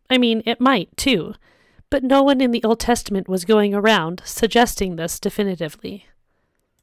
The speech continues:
Okay, so even though God says to someone or other to "let us make in our image,"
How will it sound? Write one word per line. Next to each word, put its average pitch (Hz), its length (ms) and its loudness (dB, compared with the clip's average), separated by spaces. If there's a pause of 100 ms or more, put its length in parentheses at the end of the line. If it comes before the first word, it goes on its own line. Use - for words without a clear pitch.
(280)
Okay, 240 280 -2
so 214 240 -2
even 262 400 -2
though 226 180 2
God 214 300 0
says 214 420 -2
to 226 100 0
someone 196 500 0
or 202 160 2
other 185 320 -2 (220)
to 240 200 -2 (120)
"let 214 200 2
us 233 280 2
make 196 380 -4 (280)
in 208 180 -2
our 233 200 2
image," 196 520 -2